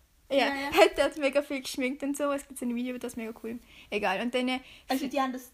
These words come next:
Speaker 1: wirklich am Tag
Speaker 2: Ja,
Speaker 1: der
Speaker 2: ja,
Speaker 1: Toten
Speaker 2: also
Speaker 1: gedreht?
Speaker 2: nein, ich weiß nicht, ob sie es am Tag der Toten gedreht haben, aber auf jeden Fall mit sehr viel Komparse und Kostüm
Speaker 1: Ah,
Speaker 2: und so.
Speaker 1: krass, ja.
Speaker 2: Und dann, äh, schlussendlich fliegt er halt mit dem Helikopter übers, ähm,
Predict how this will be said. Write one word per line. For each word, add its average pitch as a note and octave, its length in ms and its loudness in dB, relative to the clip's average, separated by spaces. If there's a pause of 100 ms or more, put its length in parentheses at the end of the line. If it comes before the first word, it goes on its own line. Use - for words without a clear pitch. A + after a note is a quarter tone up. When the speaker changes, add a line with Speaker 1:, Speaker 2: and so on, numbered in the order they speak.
Speaker 1:
wirklich D#4 440 -4
am D4 100 -8 (220)
Tag D4 260 -6
Speaker 2:
Ja, E4 120 8
Speaker 1:
der D#4+ 80 4
Speaker 2:
ja, C#4+ 60 -2
Speaker 1:
Toten C#4+ 140 -6
Speaker 2:
also D4+ 180 6
Speaker 1:
gedreht? F#4+ 140 0
Speaker 2:
nein, F4+ 120 6
ich F#4+ 60 0
weiß G#4 200 0
nicht, - 160 -6
ob D#4 80 0
sie F4 80 -2
es - 80 -6
am D4 140 -2
Tag D4+ 200 -2
der C#4 120 -4
Toten D4 400 -6
gedreht C#4+ 380 0
haben, D#4 160 0 (100)
aber C4 220 0
auf C4+ 80 -6
jeden C#4 180 -4
Fall C4 260 -2 (120)
mit B3 340 -6 (160)
sehr C4+ 160 4
viel C#4 240 -6
Komparse B3+ 600 -4
und A#3+ 140 -4 (320)
Kostüm B3+ 400 -6
Speaker 1:
Ah, B3 40 -2
Speaker 2:
und B3+ 120 -4
so. - 100 -6
Speaker 1:
krass, B3+ 320 -4
ja. C4 240 -8 (240)
Speaker 2:
Und C#4+ 180 4
dann, C#4+ 180 4
äh, D4 160 0 (180)
schlussendlich C#4+ 480 2
fliegt C#4+ 420 -4
er D#4+ 80 2
halt C#4+ 160 0
mit C#4+ 160 -4
dem C#4 120 0
Helikopter C#4 880 -2 (880)
übers, D#4 560 -4
ähm, B3+ 560 -2